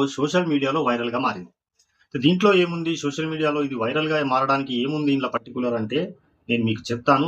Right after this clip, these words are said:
అలాగే వీడియో కూడా చూపిస్తాను. దానికన్నా ముందు జబర్దస్త్ అంటే మీకు అందరికి తెలిసిందే, ఈటీవీలో ప్రసారమయ్యే జబర్దస్త్ కామెడీ షో. అది ఎంత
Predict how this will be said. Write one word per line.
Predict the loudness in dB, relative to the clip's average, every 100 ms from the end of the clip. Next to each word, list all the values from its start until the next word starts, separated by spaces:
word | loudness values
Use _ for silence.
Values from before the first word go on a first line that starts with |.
| 2
అలాగే | 2 0 0
వీడియో | 4 6 6
కూడా | 4 2
చూపిస్తాను. | -4 -6 -4 -4 -6 -10 _ -2
దానికన్నా | 0 2 2 2
ముందు | 2 0 0 0
జబర్దస్త్ | 0 2 0 0 0 -2
అంటే | 0 0 2
మీకు | 0 0
అందరికి | -2 -2 -4
తెలిసిందే, | -4 -4 -2 -2 -4
ఈటీవీలో | -4 -4 -6
ప్రసారమయ్యే | -6 -2 -2 -2 -6
జబర్దస్త్ | -8 -6 -6 -6 -4
కామెడీ | -2 0 0
షో. | -2 -6 -10 _
అది | 0 4 4
ఎంత | 2